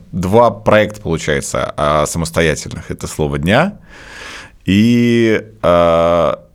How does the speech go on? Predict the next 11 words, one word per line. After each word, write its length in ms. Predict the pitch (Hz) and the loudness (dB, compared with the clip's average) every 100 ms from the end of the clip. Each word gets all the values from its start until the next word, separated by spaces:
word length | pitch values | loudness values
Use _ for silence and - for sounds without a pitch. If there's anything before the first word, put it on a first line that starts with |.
| - - | -18 -12
все, 360 | - 107 104 - | 0 2 2 2
весь 220 | 110 117 | 2 4
тот 180 | 120 117 | 2 4
мерч, 260 | 123 113 | 2 2
который 320 | - 104 104 92 | 0 2 0 2
ты 120 | 101 | 0
отшиваешь. 580 | 92 110 101 67 - - | 2 2 2 2 -2 0
Но 120 | 95 | 4
они 260 | 147 190 180 | 4 2 0
тесно 400 | 185 175 - 127 | 2 2 2 -2
сплетены. 1160 | - - - - 123 131 - 156 160 214 220 | -2 -14 -20 0 2 2 2 4 4 4 2